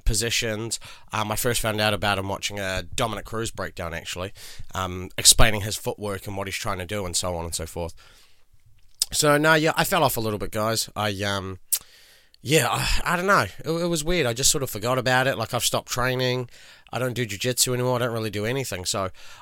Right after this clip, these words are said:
I'm actually trying to get back into doing everything, you know, get my life back on track, get my life sorted, and, um, you know, go forward and keep doing what I like doing, which is talking to you guys about the fights.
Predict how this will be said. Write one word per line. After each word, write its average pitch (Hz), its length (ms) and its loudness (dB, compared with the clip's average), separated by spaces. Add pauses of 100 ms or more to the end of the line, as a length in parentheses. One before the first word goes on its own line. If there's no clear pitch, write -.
(100)
I'm 127 140 0
actually - 200 2
trying 135 200 2
to 123 60 0
get 117 180 -2
back 120 260 0
into 110 160 -4
doing 107 240 -2
everything, 107 460 -2
you 98 80 -4
know, 101 160 0
get - 160 -6
my 101 80 -4
life 101 280 0
back 104 260 -2
on 98 120 -6
track, 101 300 -2
get - 120 -6
my 98 80 -6
life 95 220 -2
sorted, 101 380 0
and, 95 180 -4
um, 92 300 -4 (720)
you 117 100 -4
know, 107 180 0 (180)
go 123 160 2
forward 123 440 2
and 101 120 -10 (180)
keep 120 220 -2
doing 120 200 2
what 113 100 0
I 110 40 2
like 110 220 0
doing, 120 220 -2
which 104 120 -2
is - 60 2
talking 113 200 2
to 107 60 -2
you 117 200 0
guys 107 280 2
about 107 180 -4
the - 60 -12
fights. 131 440 -2